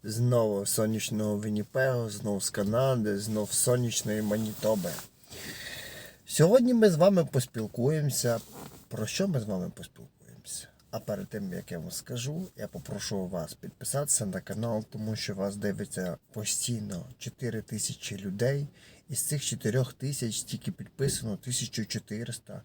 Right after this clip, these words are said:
Я дуже буду вдячний кожному, хто підтримує українськомовний контент, хто підтримує мене. Ставте вподобайки, пишіть коментарі. Допомагає це просувати відео, е, допомагає це просувати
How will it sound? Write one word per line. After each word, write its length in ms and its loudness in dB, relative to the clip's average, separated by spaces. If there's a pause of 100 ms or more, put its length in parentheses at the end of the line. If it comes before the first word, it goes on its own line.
(380)
Я 100 -2
дуже 300 2
буду 240 0
вдячний 520 2
кожному, 540 0
хто 200 -8
підтримує 580 -6
українськомовний 880 -2
контент, 580 -4 (480)
хто 180 -2
підтримує 600 -2
мене. 440 -2
Ставте 420 -2
вподобайки, 800 0
пишіть 360 -6
коментарі. 720 -2 (460)
Допомагає 720 2
це 160 0
просувати 680 0
відео, 640 0 (600)
е, 40 2 (180)
допомагає 680 2
це 180 -2
просувати 960 0